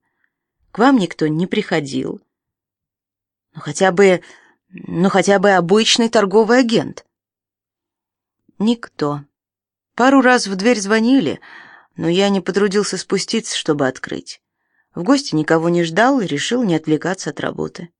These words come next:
Да, весьма прискорбное пренебрежение к визитёрам.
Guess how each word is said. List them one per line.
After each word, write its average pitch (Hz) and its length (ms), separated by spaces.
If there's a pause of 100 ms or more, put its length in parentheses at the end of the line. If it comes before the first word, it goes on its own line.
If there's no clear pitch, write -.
(1200)
Да, 175 1000
весьма 165 640
прискорбное 277 800
пренебрежение 214 840
к - 100
визитёрам. 143 720